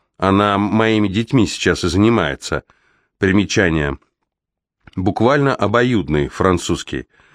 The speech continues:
По этой программе молодые люди живут в семьях за пределами своей страны и присматривают за детьми. Вознаграждение, проживание, питание, карманные деньги и оплата курсов соответствующего языка.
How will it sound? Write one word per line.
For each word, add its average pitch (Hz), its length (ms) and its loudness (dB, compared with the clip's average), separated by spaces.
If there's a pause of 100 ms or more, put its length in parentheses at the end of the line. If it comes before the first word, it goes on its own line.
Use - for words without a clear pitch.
(440)
По 92 340 2
этой 135 240 0
программе 120 560 2
молодые 110 440 2
люди 98 420 2
живут 104 420 2
в - 80 -12
семьях 113 480 0
за 92 220 -2
пределами 101 640 2
своей 95 380 0
страны 98 500 0 (340)
и 87 160 0
присматривают 113 760 0
за 95 100 -2
детьми. 98 460 -2 (460)
Вознаграждение, 104 920 2
проживание, 101 680 0
питание, 113 600 0
карманные 92 580 2
деньги 101 380 0
и 87 60 2
оплата 85 480 0
курсов - 440 -4
соответствующего 92 800 -2
языка. 85 560 -2